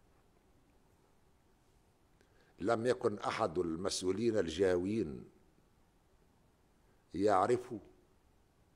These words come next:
المعتمدية التابعة لولايته، ولم يكن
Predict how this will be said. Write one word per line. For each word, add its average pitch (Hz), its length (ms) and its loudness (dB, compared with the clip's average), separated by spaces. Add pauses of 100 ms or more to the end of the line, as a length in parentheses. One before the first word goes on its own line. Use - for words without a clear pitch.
(360)
المعتمدية 95 1500 -4 (1120)
التابعة 87 580 0
لولايته، 73 760 -6 (4000)
ولم 113 380 2
يكن 101 540 0